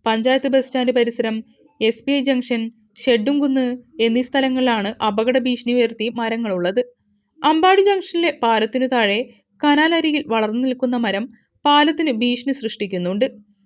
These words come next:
ഭീഷണി സൃഷ്ടിക്കുന്ന പതിനൊന്ന് മരങ്ങളാണ്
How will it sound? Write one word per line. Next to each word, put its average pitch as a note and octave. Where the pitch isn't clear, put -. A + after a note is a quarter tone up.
ഭീഷണി F4
സൃഷ്ടിക്കുന്ന E4+
പതിനൊന്ന് A3+
മരങ്ങളാണ് C4